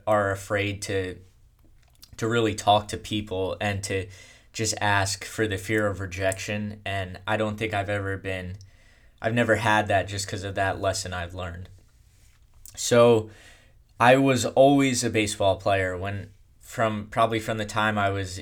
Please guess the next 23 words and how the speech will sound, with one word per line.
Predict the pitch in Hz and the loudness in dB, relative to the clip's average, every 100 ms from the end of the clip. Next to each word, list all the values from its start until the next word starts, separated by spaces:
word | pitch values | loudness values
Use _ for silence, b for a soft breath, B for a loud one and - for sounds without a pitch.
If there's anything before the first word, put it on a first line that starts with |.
| - | -6
a | |
year | 110 107 113 | -2 2 2
or | 107 | 2
two | - 110 | -2 -2
old, | 104 101 98 | -2 0 2
I | 95 | 2
always | - 104 101 101 | 0 -2 -4 -4
had | 104 98 | 0 0
a | - 92 | -2 -6
ball | 92 101 104 101 | 0 4 4 2
in | |
my | 95 98 | -2 -4
hand. | 101 98 98 98 b b b b | -4 -4 -4 -8 b b b b
I | - 104 | 0 2
always | 107 107 101 - | 2 2 -2 -2
wanted | 107 98 90 | -4 -4 -6
to | |
hit. | 98 - 123 123 120 - - | -10 -6 0 2 2 -2 -8
I | 104 98 98 | -2 0 -2
just | 95 104 98 - | -2 -4 -6 -6
loved | 104 107 104 90 - | 2 4 4 0 -6
baseball. | 101 95 - 95 90 90 | -4 -4 -6 -4 -2 -2
I | 92 98 98 | -2 -2 -2